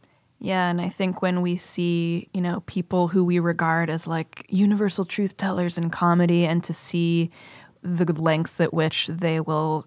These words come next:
cover up their own bad behavior and threaten people, like, it completely undermines their entire <laughs> reason of being. So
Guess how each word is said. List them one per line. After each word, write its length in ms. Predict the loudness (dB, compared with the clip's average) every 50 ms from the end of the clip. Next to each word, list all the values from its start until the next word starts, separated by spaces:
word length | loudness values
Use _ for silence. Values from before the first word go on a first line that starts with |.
| _ _
cover 380 | -6 -4 -4 -2 -2 -2 -2 -2
up 240 | -2 -4 -4 -6 -4
their 180 | -2 -2 0
own 220 | 0 0 -2 -2 -2
bad 200 | -2 -4 -2 -4
behavior 460 | -6 -8 -8 -8 -8 -6 -6 -6 -4
and 180 | -4 -4 -6
threaten 340 | -4 -4 -6 -4 -2 -4 -4
people, 360 | -4 -6 -8 -6 -6 -4 -4
like, 320 | -4 -4 -4 -6 -8 -10 -10 -10
it 200 | -10 -10 -10 _
completely 520 | -10 -8 -8 -6 -6 -6 -6 -4 -4 -4
undermines 640 | -2 -2 -2 -2 -2 0 0 -2 -2 -4 -6 -6 -6
their 120 | -6 -6
entire 760 | -6 -6 -6 -6 -6 -4 -4 -4 -4 -4 -6 -4 -2 -2 -2 -2 -4 -6 -6 -10 -18
<laughs> 240 | -20 -20 _ _
reason 440 | -8 -4 -2 -2 -2 0 -2 -2 -4
of 140 | -4 -4 -4
being. 480 | -4 -2 -2 0 -2 -2 -2 -4 -4 -4
So 420 | -4 -6 -6 -4 -4 -4 -4 -6